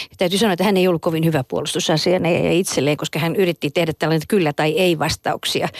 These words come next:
No sellaista ei kyllä kunnon todistajalta saa kyllä tai ei, vaan hän, niin kuin, tavallaan yritti johdatella ja pudottaa mut johonkin kuoppaan, mutta, mutta ei se kyllä onnistunut. Ja, ja siinä vaiheessa, kun mä sitten rupesin, kun hän ilkkui, eh, siitä, että me emme saaneet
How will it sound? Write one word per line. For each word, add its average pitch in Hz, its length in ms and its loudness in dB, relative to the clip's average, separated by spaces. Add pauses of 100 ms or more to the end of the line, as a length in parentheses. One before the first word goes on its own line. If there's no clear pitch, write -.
(260)
No 190 180 2
sellaista 196 420 0
ei 185 140 2
kyllä 185 240 2
kunnon 196 300 2
todistajalta 170 540 0
saa 156 280 0
kyllä 156 240 2
tai 147 180 0
ei, 160 380 2 (280)
vaan 156 180 0
hän, 170 120 2
niin 165 220 0
kuin, - 140 -6 (120)
tavallaan 180 340 2
yritti 208 320 0
johdatella 156 580 2
ja 160 140 0 (200)
pudottaa 185 400 0
mut 170 180 -2
johonkin 180 300 0
kuoppaan, 170 500 0
mutta, - 300 -4 (340)
mutta 180 200 0
ei 190 120 4
se 233 100 -2
kyllä 196 200 2
onnistunut. 180 520 -2
Ja, 180 280 2
ja 214 80 2
siinä 170 260 0
vaiheessa, 226 360 0
kun 220 120 0
mä 208 100 2
sitten - 180 -2
rupesin, 220 380 2 (400)
kun 208 100 -2
hän 233 200 0
ilkkui, 196 760 -2 (960)
eh, 185 200 2
siitä, 190 340 0
että 165 180 0
me 170 100 0
emme 175 120 2
saaneet 170 560 -2